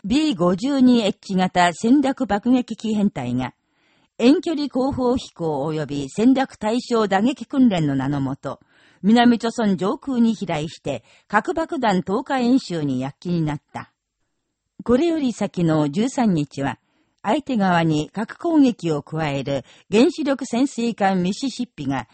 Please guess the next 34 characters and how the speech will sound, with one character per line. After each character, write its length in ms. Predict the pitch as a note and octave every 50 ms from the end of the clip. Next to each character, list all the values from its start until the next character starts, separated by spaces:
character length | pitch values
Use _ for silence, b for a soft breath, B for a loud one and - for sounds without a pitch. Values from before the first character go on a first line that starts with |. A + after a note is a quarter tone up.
| b b b b
南 340 | F3+ G#3+ A#3+ A#3+ A#3+ A#3+
朝 120 | G#3 B3 A#3+
鮮 260 | - B3 A3 G3+ F#3+
の 100 | F3+ F3
プ 140 | - - -
サ 200 | - - D4 D4
ン 80 | D4
港 220 | - - F3+ D#3 D3+
に 160 | C#3 B2+ B2
入 200 | C3 D#3 F3 F#3+
港 240 | - D#3 C#3 C3 D3+
し 120 | - - -
た。 200 | C3 A#2 - _ _ _ _ _ _ _ _ _ _ _ _ _ _ _ _ _ _ _ _ _ _ _ _ _ _ _ _ _
悪 280 | - G3+ A3+ A#3 - E4
名 220 | E4+ E4+ D#4 D4+
高 320 | C4+ - C#4 - - B3+ G#3+
い 240 | F#3+ E3+ D#3 C3+ A#2+
米 220 | C#3+ F#3+ G#3+ B3
軍 260 | B3+ G#3+ B3 A3+ A3 G#3
の 140 | G3+ G3+
核 240 | G3 G3+ G3+ - B3
打 140 | A3 A3 A3
撃 240 | A#3+ B3 B3+ - G#3
手 160 | - - A3+
段 260 | F#3 F#3 D3 C3+ C#3
の 120 | C#3+ C#3+ D3
南 340 | E3+ G3 A3+ B3 B3+ B3+
朝 120 | A3 - A#3+
鮮 260 | - C#4 A#3 A3+ G3
へ 40 | E3
の 160 | D3 C3+ C3
機 160 | - - - C3
動 180 | - C#3+ C3+
が、 260 | B2+ C3 C#3 C3 B2